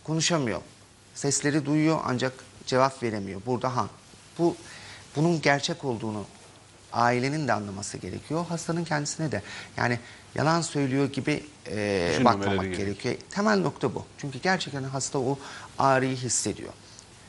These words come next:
Speaker 1: Ve
Speaker 2: Evet.
Speaker 1: normal işte eli kesilen, bacağı kesilen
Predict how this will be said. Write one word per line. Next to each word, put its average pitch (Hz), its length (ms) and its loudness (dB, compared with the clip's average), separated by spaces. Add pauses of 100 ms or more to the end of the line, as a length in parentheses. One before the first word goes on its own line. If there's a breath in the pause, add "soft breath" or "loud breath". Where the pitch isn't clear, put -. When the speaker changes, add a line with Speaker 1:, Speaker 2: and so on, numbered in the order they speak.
(120)
Speaker 1:
Ve 135 120 6
Speaker 2:
Evet. 151 140 0 (580)
Speaker 1:
normal 120 460 4 (680)
işte - 240 -6 (1200)
eli 143 200 4
kesilen, 110 520 0
bacağı 123 300 4
kesilen 117 460 -6